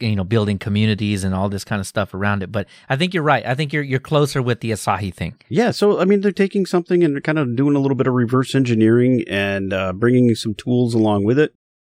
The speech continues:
Speaker 2: Um, and so I don't have an Asus laptop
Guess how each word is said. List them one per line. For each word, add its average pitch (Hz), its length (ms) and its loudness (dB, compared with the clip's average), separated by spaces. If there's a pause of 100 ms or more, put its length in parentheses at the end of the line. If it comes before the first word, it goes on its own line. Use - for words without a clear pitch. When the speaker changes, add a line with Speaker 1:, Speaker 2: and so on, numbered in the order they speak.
(260)
Speaker 2:
Um, 95 880 -2 (220)
and 110 160 -4
so 131 360 0
I 139 100 -2
don't 269 240 -4
have 131 400 -4
an 123 240 -2
Asus 117 560 -4 (400)
laptop 113 580 -4